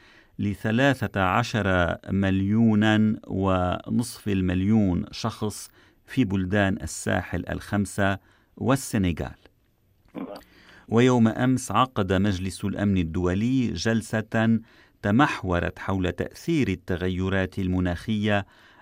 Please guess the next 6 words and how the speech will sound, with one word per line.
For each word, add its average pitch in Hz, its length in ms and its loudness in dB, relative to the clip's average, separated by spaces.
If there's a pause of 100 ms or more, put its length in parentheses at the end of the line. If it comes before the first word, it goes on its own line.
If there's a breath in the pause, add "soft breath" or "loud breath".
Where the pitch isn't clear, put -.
على 104 300 0
السلم 110 580 2
والأمن 101 420 2
الدوليين، 95 920 0 (460 soft breath)
وكان 90 560 0
تركيز 87 600 0